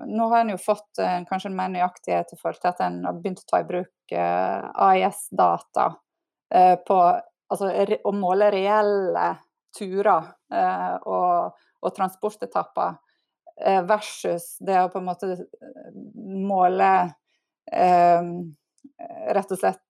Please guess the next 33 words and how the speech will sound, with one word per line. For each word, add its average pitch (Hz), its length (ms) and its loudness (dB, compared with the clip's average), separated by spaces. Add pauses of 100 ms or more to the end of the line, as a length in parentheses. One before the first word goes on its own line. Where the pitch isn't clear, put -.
eh, 170 320 4
salg 185 400 0
av 170 100 -2
drivstoff, 185 540 -2 (400)
eh, 180 680 4 (140)
til, 175 280 -4 (120)
til 190 160 -8
maritim 180 480 -4
næring, 180 380 -4 (640)
eh, 190 260 4
som 196 240 -4
er 190 80 4
en, 190 160 0
blir 190 140 2
en 185 100 0
veldig 180 220 0 (160)
unøyaktig, 185 580 -2
og 170 60 -4
som 185 160 -6
du 190 80 -2
sier, 180 340 2
da 196 80 -2
blir 190 160 -2
det 185 120 -2
et - 80 -20
stort 214 240 -8
problem 190 420 -2
i 175 80 -12
forhold - 300 -4
til 190 100 -4
å 185 80 -8
så 190 100 -14
skjønne 185 380 -6